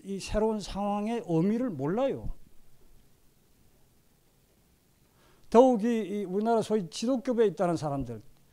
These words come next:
잘난, 소위 말하는 잘난 놈들이라는 것은 지 아들들이 전부 다 좀 특권층적으로 살았잖아. 그 미국 유학도 뭐 하고,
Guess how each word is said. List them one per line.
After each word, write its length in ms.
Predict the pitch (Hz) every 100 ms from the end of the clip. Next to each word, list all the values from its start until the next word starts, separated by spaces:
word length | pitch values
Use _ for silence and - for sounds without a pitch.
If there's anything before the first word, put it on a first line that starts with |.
| - -
잘난, 400 | 147 170 220 202
소위 200 | 196 220
말하는 260 | 196 185
잘난 380 | - 131 165 247
놈들이라는 520 | 220 180 165 160 147
것은 260 | 143 143 143
지 160 | 175
아들들이 400 | 214 226 214 175
전부 300 | 143 196 214
다 160 | 208 240 - - - _ - _ _ - - - - - _ _ -
좀 140 | 190
특권층적으로 1600 | - 262 330 254 220 208 190 180 180 175 - _ _ _ 196 185
살았잖아. 640 | - 127 131 127 110 117 117 - - - - -
그 80 | -
미국 300 | 151 190 185
유학도 460 | 180 170 139 160 147
뭐 200 | 147 143
하고, 720 | 151 160 160 151 151 143